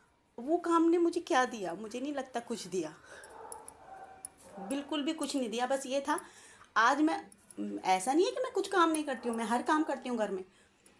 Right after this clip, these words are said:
लेकिन उतना ही काम करती हूँ जितनी ज़रूरत होती है। बर्तन की ज़रूरत है, बर्तन मांज दिए, साफ़ कर दिया, ठीक है, एंट्रेंस मुझे साफ़ चाहिए थोड़ा, कर दिया जी। कपड़े उतने ही धोती हूँ जितनी कि कल के लिए रिक्वायरमेंट है, कोई ज़रूरी नहीं है कि आप हर रोज़ कीजिए।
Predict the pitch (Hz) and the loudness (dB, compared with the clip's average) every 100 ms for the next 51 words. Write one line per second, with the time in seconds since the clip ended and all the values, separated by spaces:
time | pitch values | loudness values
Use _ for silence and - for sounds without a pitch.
0 | _ 233 262 339 - - 254 269 302 269 | _ -2 2 2 0 -6 -2 -2 -2 -4
1 | 254 247 240 294 240 - 233 202 185 180 | -2 -6 -2 -4 -4 -6 -4 -2 -4 -6
2 | 175 170 165 175 _ _ - 208 220 302 | -8 -16 -16 -18 _ _ -4 -4 0 0
3 | 311 370 359 370 370 262 262 262 254 254 | 0 0 0 -2 -2 -4 -4 -4 -4 -6
4 | 311 311 220 - 202 185 208 220 330 381 | -8 -6 -8 -8 -12 -12 -10 -8 -4 -4
5 | 392 233 247 277 277 - - - - - | -4 -4 0 0 0 -8 -14 -20 -20 -6
6 | 262 262 285 285 220 220 - 277 302 311 | -2 0 -2 0 0 0 -4 -4 -4 -6
7 | 339 359 - 208 175 180 175 180 190 - | -8 -8 -6 -4 -4 -6 -8 -8 -14 -16
8 | - - 311 311 392 381 370 339 370 453 | -16 4 4 6 6 6 6 8 8 8
9 | 311 302 339 453 - - - 302 349 381 | 2 6 6 6 4 -12 -2 2 2 4
10 | 320 277 277 269 233 233 214 180 160 156 | 4 4 0 -2 -2 0 2 2 -2 -10
11 | 156 - _ _ - 320 381 415 403 392 | -14 -16 _ _ 2 4 6 4 6 6
12 | 392 359 311 254 285 277 - - - 247 | 6 6 6 4 2 2 -2 -20 -2 2
13 | 254 277 277 - 233 240 | 4 4 -2 -4 0 0